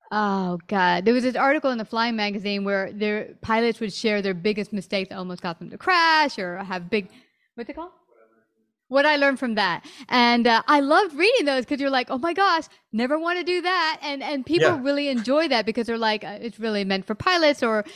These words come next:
Speaker 1: student pilots or enthusiasts, but you never wanna go through that. So p-, by people sharing what they've gone through, you're like, "I'm not gonna do that. Mm-mm."
Speaker 2: And imagine, imagine if training manuals and imagine if,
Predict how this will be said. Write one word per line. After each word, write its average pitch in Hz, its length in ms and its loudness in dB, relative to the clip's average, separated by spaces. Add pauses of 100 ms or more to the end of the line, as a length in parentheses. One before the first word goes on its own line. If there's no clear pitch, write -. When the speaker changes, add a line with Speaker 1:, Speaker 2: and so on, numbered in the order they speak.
(140)
Speaker 1:
student 311 360 0
pilots 254 380 0
or 214 80 0
enthusiasts, 247 560 0
but 233 240 2 (240)
you 285 160 4
never 311 260 4
wanna 277 220 -2
go 247 120 -2
through 277 220 -6
that. 190 220 -2
So 226 100 -4
p-, 214 140 -12
by 233 180 0
people 269 320 0
sharing 320 540 0
what 233 120 -4
they've 320 200 2
gone 226 200 0
through, 233 120 -6
you're 240 160 -4
like, 208 180 -6
"I'm 214 160 -6
not 208 140 -2
gonna 185 180 -4
do 185 140 -6
that. 190 340 0
Mm-mm." 233 560 -6 (220)
Speaker 2:
And 151 100 2
imagine, 180 560 2
imagine 160 380 0
if 143 100 -2
training 147 400 -2
manuals 117 480 0
and 107 80 -2
imagine 123 480 -2
if, 110 240 -2